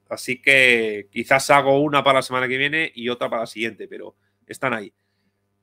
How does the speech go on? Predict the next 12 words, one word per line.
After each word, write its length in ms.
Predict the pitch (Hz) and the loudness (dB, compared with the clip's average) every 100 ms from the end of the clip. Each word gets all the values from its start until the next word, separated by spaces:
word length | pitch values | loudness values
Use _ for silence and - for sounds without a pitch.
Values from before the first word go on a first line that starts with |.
| _ | _
Gracias 560 | 135 185 233 202 180 | 4 6 6 4 2
a 100 | 170 | 2
todos 240 | 151 139 123 | 2 0 0
por 220 | 127 123 | -2 -2
vuestro 260 | 120 - 117 | -2 -4 -4
apoyo. 280 | 143 160 | -2 0
Gracias 240 | 165 180 156 | 0 -2 -4
por 140 | 165 | -4
celebrar 320 | 151 143 143 | -2 0 0
conmigo 460 | 135 127 143 135 131 | -2 -6 -4 -4 -4
el 240 | 120 120 117 | -4 -2 0
logro 540 | 151 170 151 120 90 | 2 2 0 -6 -12